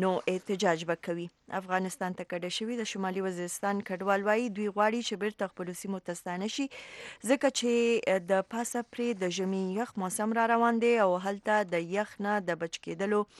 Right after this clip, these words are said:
سم انتظامات نشته. د شمالي وزیرستان نه په کال دوه زره څوارلسم کې د ضرب عضب عملیاتو څخه د زرګونو په شمېره کې کورنۍ افغانستان ته کډه شوې وې. د افغانستان د خوست ولایت په ګلان کډ-، کډوالو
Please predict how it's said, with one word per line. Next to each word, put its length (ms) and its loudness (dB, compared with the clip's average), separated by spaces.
سم 240 6
انتظامات 800 0
نشته. 440 0
د 140 -8
شمالي 340 -6
وزیرستان 560 -4
نه 160 0
په 160 -10
کال 160 -4
دوه 160 -2
زره 240 2
څوارلسم 640 2
کې 340 -2
د 180 0
ضرب 240 0
عضب 280 -4
عملیاتو 560 -2
څخه 320 -8
د 140 -4
زرګونو 420 -6
په 120 -6
شمېره 300 -4
کې 200 -16
کورنۍ 420 -2
افغانستان 580 -4
ته 140 -10
کډه 240 -6
شوې 240 -2
وې. 120 2
د 140 4
افغانستان 560 2
د 80 -6
خوست 340 -2
ولایت 440 4
په 120 -4
ګلان 460 4
کډ-، 420 -8
کډوالو 400 2